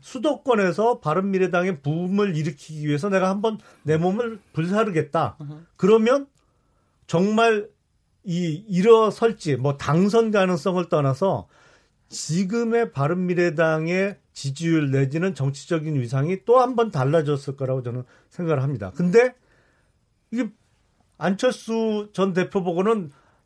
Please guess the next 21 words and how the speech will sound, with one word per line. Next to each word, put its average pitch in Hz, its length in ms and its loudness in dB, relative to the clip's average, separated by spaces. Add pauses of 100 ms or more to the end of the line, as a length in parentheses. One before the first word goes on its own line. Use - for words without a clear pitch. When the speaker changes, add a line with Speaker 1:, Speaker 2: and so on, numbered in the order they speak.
(340)
Speaker 1:
나가시라고, 202 560 2
나가시라고 185 540 0
계속 196 340 0
서울시장 208 640 0 (260)
나가라고 180 520 0
등을 190 280 0
떠밀고 175 600 0 (120)
본인은 269 420 0
안 143 200 2
나가셨거든요. 139 880 -4
Speaker 2:
으흠. 135 200 -12 (200)
Speaker 1:
그러니까 220 240 0
이게 175 240 -4
지금 190 260 -2 (280)
이십 147 260 -8
대, 185 380 2 (260)
아, 123 380 -10 (240)
국회 165 400 0
임기까지는 185 720 0
다 160 220 -2
채우시겠지만 175 1000 -2